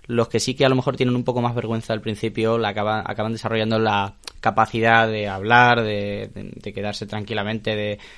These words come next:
de debatir temas introvertidos o extrovertidos, eh, delante de sus compañeros, porque es eso, porque ya han establecido ese vínculo de la confianza.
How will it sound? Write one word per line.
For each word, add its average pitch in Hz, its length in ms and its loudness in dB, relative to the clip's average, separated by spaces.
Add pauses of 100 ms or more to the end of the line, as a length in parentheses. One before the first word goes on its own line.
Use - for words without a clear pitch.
(160)
de 113 100 2
debatir 107 440 0
temas 113 440 2 (140)
introvertidos 113 1400 0 (140)
o 107 320 -4
extrovertidos, 107 840 -2 (760)
eh, 107 720 4
delante 107 360 0
de 107 80 0
sus 110 140 -6
compañeros, 107 480 -2
porque 113 220 -4
es 110 80 -6
eso, 117 160 -6
porque 104 180 -6
ya 110 160 4
han 127 100 4
establecido 120 420 0
ese 110 120 -4
vínculo 113 300 -4
de 107 60 -4
la 104 80 -4
confianza. 104 520 -10